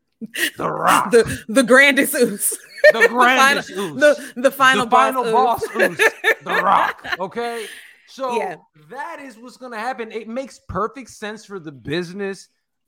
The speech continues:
Speaker 1: And
Speaker 2: Yeah.
Speaker 1: here's the thing. If Logan couldn't wrestle, I wouldn't say anything about it. Man, we've said it right here on this show.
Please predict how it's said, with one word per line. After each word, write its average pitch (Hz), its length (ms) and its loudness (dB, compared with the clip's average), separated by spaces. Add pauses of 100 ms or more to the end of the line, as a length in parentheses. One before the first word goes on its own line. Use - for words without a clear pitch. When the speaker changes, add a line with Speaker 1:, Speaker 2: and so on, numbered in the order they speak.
(120)
Speaker 1:
And - 100 -20
Speaker 2:
Yeah. 247 80 -18
Speaker 1:
here's 320 180 -16
the 330 80 -20
thing. 339 500 -14 (120)
If 269 180 -14 (280)
Logan 285 840 -8
couldn't 240 400 -8
wrestle, 208 680 -8 (100)
I 160 140 -2
wouldn't 180 420 -8
say - 160 -14
anything 165 360 -12
about 156 360 4
it. 113 120 -12 (440)
Man, 427 240 -2
we've 480 180 2
said 285 180 2
it 233 40 -2
right 262 280 -2
here 254 240 -2
on 240 160 -2
this 247 180 -10
show. 185 480 -6